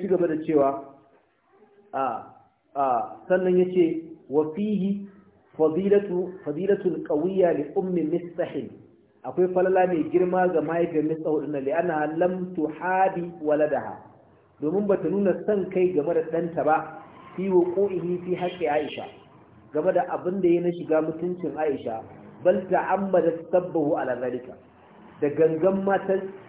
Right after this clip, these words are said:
ɓace shi akan haka. Wato, wannan yana nuna falalarta a matsayinta na mai son gaskiya, ba a matsayinta na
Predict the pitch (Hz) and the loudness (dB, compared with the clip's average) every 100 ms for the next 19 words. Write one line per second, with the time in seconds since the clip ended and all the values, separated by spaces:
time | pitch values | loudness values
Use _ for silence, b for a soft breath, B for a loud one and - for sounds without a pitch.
0 | - 175 156 170 180 180 127 143 127 120 | -2 0 0 0 0 0 -6 -6 -10 -10
1 | - - - _ _ _ _ 131 143 151 | -14 -20 -20 _ _ _ _ -4 -2 0
2 | 190 196 180 170 170 156 175 180 185 190 | 2 4 4 2 2 -2 0 2 2 2
3 | 185 - 156 165 175 175 165 151 156 143 | 0 -2 -4 -4 -4 -4 -4 -6 -4 -6
4 | 135 160 131 123 - 127 120 - - - | -4 -6 -6 -8 -10 -6 -6 -6 -16 -20
5 | _ _ 127 147 147 170 175 170 151 | _ _ -4 -2 -2 -4 -6 -6 -6